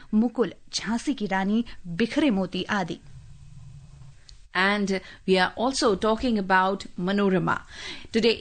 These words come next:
Speaker 2: is her birth, birth anniversary, an Indian actress known for her Bollywood movies and especially the role she has played in Sita or Geeta. And she was also there in Ek Phool Do Mali, Do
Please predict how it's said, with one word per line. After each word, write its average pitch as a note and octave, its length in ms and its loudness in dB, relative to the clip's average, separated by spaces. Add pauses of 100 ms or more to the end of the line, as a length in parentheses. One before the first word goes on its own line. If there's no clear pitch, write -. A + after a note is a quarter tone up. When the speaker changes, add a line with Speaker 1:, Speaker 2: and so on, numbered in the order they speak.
(100)
Speaker 2:
is G#3 180 0 (280)
her E4 140 4 (140)
birth, F3 300 0
birth A3+ 280 4
anniversary, F3 680 2
an F#3 120 -6 (140)
Indian D4+ 280 0 (140)
actress A3+ 560 0 (440)
known A#3+ 380 4 (300)
for G3+ 340 6 (140)
her F#3+ 160 6 (140)
Bollywood C4 420 4
movies G#3+ 520 2 (180)
and G3 200 2
especially E4+ 540 2
the G3+ 160 2
role G#3 180 4
she A3 220 -2
has G#3 120 -6 (140)
played A#3+ 320 4
in G#3 540 0 (240)
Sita B3+ 420 2 (100)
or F#3+ 140 2 (160)
Geeta. G3 300 2 (320)
And F#3 320 2
she F#3+ 180 -2
was F3+ 220 2 (100)
also C4+ 300 0
there A3+ 180 4 (160)
in G#3 100 -2 (140)
Ek D#4+ 320 -2
Phool G#3 240 4
Do F3 160 2
Mali, A#3+ 560 2 (260)
Do B3 160 4